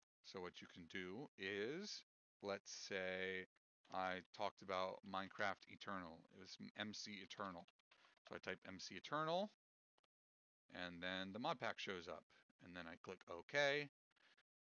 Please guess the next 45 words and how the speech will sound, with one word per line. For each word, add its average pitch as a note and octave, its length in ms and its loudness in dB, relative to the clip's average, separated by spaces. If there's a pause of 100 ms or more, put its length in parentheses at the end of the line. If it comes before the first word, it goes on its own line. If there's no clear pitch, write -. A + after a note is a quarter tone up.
(340)
and G2+ 360 2
it G2+ 280 -2
does G2 320 2
all F#2+ 320 2
of G2 80 0
the G2+ 80 -2
steps - 500 0 (140)
for G#2 240 4
me, F#2 220 -2 (180)
which G#2+ 140 -6
is G#2 180 -2 (100)
really E3 220 0
nice, G#2 520 2 (440)
because G2+ 340 0
otherwise G#2+ 800 6 (180)
it G#2+ 140 0
is G#2 140 4
a G#2+ 60 4
little G#2 240 4
bit G2 140 0
of G2 120 0
a F#2+ 40 -2
pain F#2+ 460 0
to F2 80 -8
get - 240 -4
the F2+ 80 -10
zip C#3 320 4 (140)
and F#2+ 100 -6
then F2 220 -6
drag F#2+ 340 4
the F#2+ 80 -4
zip F2 260 0
on A#2 460 4
and F#2 160 -6
then F2 280 -8
do F#2+ 160 -4
all F#2 240 -4
the G2+ 160 -2
other G2+ 160 0
stuff. G2 340 2 (600)
But G#2+ 100 4
here, F3+ 360 6 (720)
it G2+ 160 -2
just F#2+ 260 -2
downloads F#2+ 840 0